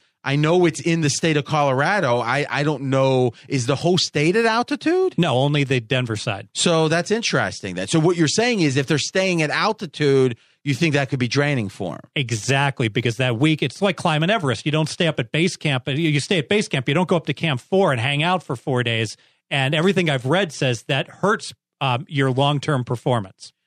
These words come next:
Speaker 1: But we don't know where, what the altitude is of where they're staying.
Speaker 2: That's right.
Speaker 1: Now, if you would have known that, I would have given you only in dreams, Fez. But w-,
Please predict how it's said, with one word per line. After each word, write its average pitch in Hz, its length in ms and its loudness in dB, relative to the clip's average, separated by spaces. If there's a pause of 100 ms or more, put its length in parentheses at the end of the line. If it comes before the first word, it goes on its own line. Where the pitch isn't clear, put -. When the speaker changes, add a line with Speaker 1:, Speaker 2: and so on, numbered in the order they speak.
(440)
Speaker 1:
But 135 200 2
we 160 180 4
don't 143 260 2
know 123 640 2 (260)
where, 127 560 0
what 120 240 -2
the 135 140 0
altitude 127 480 -2
is 110 180 2
of 101 100 -4
where 107 160 2
they're 95 120 0
staying. 87 380 -6 (140)
Speaker 2:
That's 113 200 -6
right. 95 180 -8 (800)
Speaker 1:
Now, 117 460 0
if 120 200 -2
you 180 120 4
would 214 120 4
have 139 100 2
known 185 380 2
that, 107 480 -4 (560)
I 139 140 0
would 156 140 2
have 131 100 0
given 139 380 2
you 135 260 4
only 147 360 0
in 117 120 -2
dreams, 120 640 -2 (160)
Fez. 101 320 -2
But 117 320 -4 (220)
w-, 120 120 -14